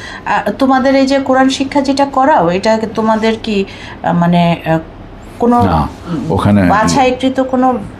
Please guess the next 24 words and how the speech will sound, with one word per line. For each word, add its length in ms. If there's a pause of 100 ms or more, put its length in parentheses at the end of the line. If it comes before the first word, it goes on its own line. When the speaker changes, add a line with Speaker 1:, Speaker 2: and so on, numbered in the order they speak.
(240)
Speaker 1:
স্তর 420
আছে? 360 (340)
Speaker 2:
বাছাইকৃত 840
স্তর 420
তো 100
আছেই। 460 (400)
ওখানে 260
মসজিদের 840
ইমাম 400
সাহেবেরা 520 (580)
এখানে 320
টিচার 340
হিসেবে 280
দায়িত্ব 380
পালন 300
করেন 200 (640)
এবং 340
তারা 160
অর্গানাইজ 600
করেন 300
ওটা। 220 (600)
এবং 380 (460)
এইখানে 560 (1300)
লালমনিরহাটে 880